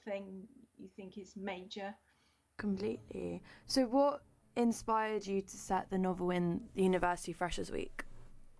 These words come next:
Speaker 1: Um, because, um, I'd enjoyed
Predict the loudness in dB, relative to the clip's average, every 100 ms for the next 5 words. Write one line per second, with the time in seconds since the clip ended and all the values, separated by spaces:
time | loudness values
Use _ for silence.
0 | -20 -20 -20 -20 -20 _ _ _ _ 2
1 | 4 4 -2 -8 -4 -4 -4 -10 _ _
2 | _ _ 0 2 2 0 -4 -2 -4 -4
3 | -4 -4 -6